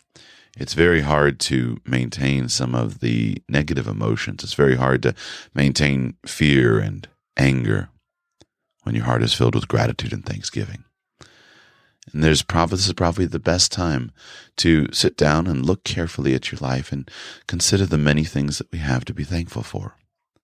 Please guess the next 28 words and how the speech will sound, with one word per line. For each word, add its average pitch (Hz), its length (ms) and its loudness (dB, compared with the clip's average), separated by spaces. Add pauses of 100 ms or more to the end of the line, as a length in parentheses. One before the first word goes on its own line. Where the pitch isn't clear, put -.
(760)
Very 90 160 2
frequently, 67 720 2 (180)
we 73 120 -2
find 76 300 0
it 71 160 2 (380)
easy 87 640 4 (800)
to - 100 -10
forget 78 500 -2 (180)
the 73 60 -4
many 80 240 2
good 80 200 0
things 71 240 -2
that - 100 -4
we 71 100 0
enjoy 69 400 4
until 65 220 4
something 80 300 -2
goes 73 240 2
wrong. 62 300 -4 (1600)
An 64 80 2
example 65 420 2
that 62 160 0
always 62 520 2
is 58 140 -2
very 60 340 0 (360)
meaningful 73 420 0
to - 100 -8
me, 62 240 0